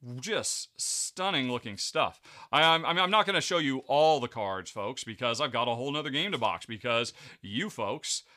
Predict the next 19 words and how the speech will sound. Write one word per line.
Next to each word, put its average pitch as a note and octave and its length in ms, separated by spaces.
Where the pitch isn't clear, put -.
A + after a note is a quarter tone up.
um, A#2 400
said, D3+ 200
"Hey, F3+ 200
unbox E3+ 360
two F#3+ 100
games E3 280
with A2 100
your A2+ 160
perfect F3 480
tie." D3 600
But, E3 420
um, C#3+ 560
yeah, C3+ 320
really, C#3 640
really B2+ 800
wonderful, D#3+ 580
wonderful A#2 320
stuff. G#2+ 540
Uh, G#2+ 60